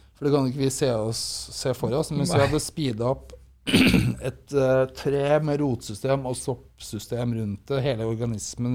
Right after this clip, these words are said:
Speaker 1: rundt hele pakka, hvis det hadde liksom vært en titusen årsperiode,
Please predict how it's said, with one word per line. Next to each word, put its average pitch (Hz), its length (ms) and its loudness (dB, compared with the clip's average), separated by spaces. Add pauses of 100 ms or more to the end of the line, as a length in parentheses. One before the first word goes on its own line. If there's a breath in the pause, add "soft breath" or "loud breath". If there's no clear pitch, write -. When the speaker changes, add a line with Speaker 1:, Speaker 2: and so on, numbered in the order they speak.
Speaker 1:
rundt 117 420 -4
hele 113 240 -6
pakka, 127 380 -6
hvis 120 160 -6
det 120 80 0
hadde 120 180 0
liksom 117 380 -2
vært 117 320 -6
en 127 120 -2
titusen 113 1500 -4
årsperiode, 113 920 -2